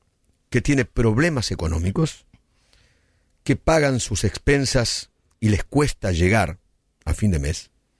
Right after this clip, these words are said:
que están pagando precios muy altos porque la inflación los está matando, que están pagando la nafta más cara, la luz más cara, todo lo que usted quiera.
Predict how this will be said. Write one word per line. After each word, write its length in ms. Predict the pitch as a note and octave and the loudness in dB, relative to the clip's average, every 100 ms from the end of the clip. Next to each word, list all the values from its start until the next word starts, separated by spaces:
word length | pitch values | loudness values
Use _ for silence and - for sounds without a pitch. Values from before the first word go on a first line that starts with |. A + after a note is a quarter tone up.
| _ _ _ _ _ | _ _ _ _ _
que 100 | C#3+ | -2
están 380 | - E3+ E3 C3 | 2 0 0 -2
pagando 500 | - A#2+ C#3+ B2 G#2+ | 0 2 2 0 0
precios 460 | C3 B2 B2 F2+ | -2 -2 0 0
muy 420 | G#2 C#3 E3 A#2 | 2 2 2 2
altos 640 | C3 B2+ - A2+ G2+ - _ _ _ _ _ _ _ _ - | 0 -2 -4 -4 -4 -10 _ _ _ _ _ _ _ _ -2
porque 320 | G#2+ F#2+ G#2 | -2 0 0
la 80 | G2 | 2
inflación 720 | F#2+ F#2+ F#2+ - A#2 A2+ A2+ | 2 0 0 2 2 0 -4
los 280 | G2 F#2 - | -4 -2 0
está 260 | D#2+ - G2 | -2 0 0
matando, 580 | E2+ D2 C#2 C#2+ A#2 - _ _ _ _ _ _ _ _ _ _ _ _ _ _ _ _ _ - | 0 0 0 2 0 -2 _ _ _ _ _ _ _ _ _ _ _ _ _ _ _ _ _ -2
que 100 | C3 | 0
están 320 | - F3 E3+ | 2 0 0
pagando 540 | B2 C3+ C#3+ B2 A2+ - | 0 2 0 0 0 -2
la 260 | G2+ G#2 G#2 | 0 2 4
nafta 480 | A#2+ - - G#2+ - _ | 2 0 -2 -2 -2 _
más 360 | E2+ F#2 G#2+ | -4 0 0
cara, 440 | - - D#2 G#2 A#2+ _ _ _ _ _ | 0 0 2 2 0 _ _ _ _ _
la 180 | B2 B2+ | 0 2
luz 240 | B2+ A#2 | 2 0
más 220 | G2+ G2 | 0 -2
cara, 480 | - D#2 D2+ D#2+ B2 - _ _ _ _ _ _ _ | -2 -2 2 2 0 -4 _ _ _ _ _ _ _
todo 240 | G3+ F#3+ D3+ | 0 2 2
lo 100 | A2 | 0
que 80 | |
usted 220 | G#2+ - G2 | -2 -2 -2
quiera. 320 | - D#2+ C2+ | 0 0 -2